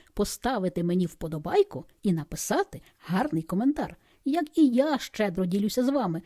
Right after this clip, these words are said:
своїми знаннями та уміннями. А ось і наш красень. Боки пляцка я обсипала крихтами із печива. Вага пляцка чималенька, два кілограми і майже п'ятсот грамів. Висота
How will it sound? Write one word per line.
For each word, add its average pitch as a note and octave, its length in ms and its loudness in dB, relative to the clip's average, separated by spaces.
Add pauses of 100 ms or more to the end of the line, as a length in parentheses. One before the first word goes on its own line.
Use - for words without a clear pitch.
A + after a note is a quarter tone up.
своїми F#3 460 0
знаннями F3 720 0
та - 180 -6
уміннями. F3+ 640 2 (440)
А E3+ 80 -10 (100)
ось F4+ 420 2
і G3 100 -2
наш D#3+ 480 -4
красень. D3 500 -8 (840)
Боки G3 440 2
пляцка G#3+ 560 -2 (180)
я F#3+ 240 2
обсипала F#3 600 -2 (180)
крихтами G#3 580 0
із F#4+ 200 4
печива. D#3+ 580 -6 (460)
Вага E3+ 360 -2
пляцка E3+ 460 -4
чималенька, G#3 680 0 (240)
два E3+ 260 0
кілограми E3 680 -2 (180)
і G3+ 100 2
майже E3 400 0
п'ятсот E3+ 400 -6
грамів. E3+ 440 -4 (200)
Висота F3 500 -6